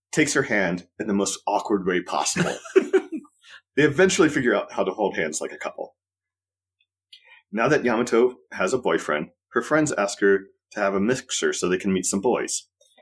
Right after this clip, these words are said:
When they meet, the girls are surprised by Takeo. He is not what they were expecting. During the mixer,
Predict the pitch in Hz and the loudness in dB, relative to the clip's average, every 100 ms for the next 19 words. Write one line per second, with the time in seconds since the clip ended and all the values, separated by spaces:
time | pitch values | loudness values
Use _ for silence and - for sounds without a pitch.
0 | _ _ _ 131 160 135 117 117 - - | _ _ _ 0 2 4 2 -2 -16 -20
1 | - _ 196 180 190 170 123 123 - - | -20 _ -6 2 4 4 2 2 -2 -8
2 | - - 110 90 87 95 - _ - - | -4 -4 -2 0 0 -4 -8 _ -10 -8
3 | - - - - - - _ _ - 175 | -6 -2 -2 -2 -14 -20 _ _ -16 -4
4 | 143 127 127 104 104 113 95 87 87 - | 0 2 2 0 0 0 2 0 0 -4
5 | 80 - 95 - _ _ _ _ - _ | -4 -2 -6 -6 _ _ _ _ -20 _
6 | _ _ _ _ - 160 156 117 - 104 | _ _ _ _ 0 2 4 2 0 2
7 | 101 | 0